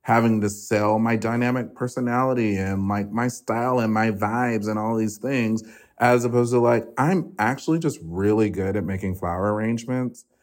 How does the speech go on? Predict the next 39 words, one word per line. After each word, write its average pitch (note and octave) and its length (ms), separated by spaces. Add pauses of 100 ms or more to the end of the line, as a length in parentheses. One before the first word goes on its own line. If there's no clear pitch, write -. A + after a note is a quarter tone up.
(260)
I'm A2 200
really A2 380
good G2+ 300
at G2+ 180
creating G#2 1000 (300)
an G#2+ 100
experience A2 920 (120)
and G#2 140
a F#2 200
vibe, G#2 720
and G#2 200
you F#2 80
come G2+ 200
into G#2+ 120
my G2+ 140
coffee G2 300
shop, G#2+ 260
it G#2+ 80
should F#2+ 180
speak G2 260
for F#2 160
itself, F2+ 560 (640)
as G#2 200
opposed G2+ 280
to G2 60
feeling G2+ 260
like G2+ 160
I G2 80
have F#2+ 140
to F#2 80
tap F#2+ 360
dance F#2+ 300
and E2+ 100
song F#2+ 300
and F2 80
dance F2+ 260
for - 160
everybody D#2+ 440
to - 80